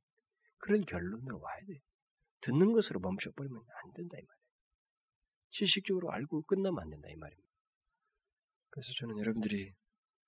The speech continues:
실제 여러분들을 하나님 앞으로 이끄는 이 특별 계시, 이 하나님의 말씀이 되길 바라고 그렇게 이 말씀을 여러분들이 효과적으로 사용하길 바라요.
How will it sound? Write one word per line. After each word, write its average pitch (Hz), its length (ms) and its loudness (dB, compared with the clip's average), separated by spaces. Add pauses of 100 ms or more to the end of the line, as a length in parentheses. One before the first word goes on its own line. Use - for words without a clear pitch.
(920)
실제 131 720 -2
여러분들을 107 760 0 (280)
하나님 147 420 4
앞으로 120 380 0
이끄는 160 720 2
이 101 120 -4
특별 - 360 -2
계시, - 360 -8 (600)
이 - 160 -6
하나님의 104 480 -4
말씀이 95 720 -10 (280)
되길 98 280 -4
바라고 95 520 -4 (400)
그렇게 202 580 6
이 147 180 6
말씀을 127 500 -2
여러분들이 110 560 0 (500)
효과적으로 147 800 4
사용하길 117 520 -6
바라요. - 280 -14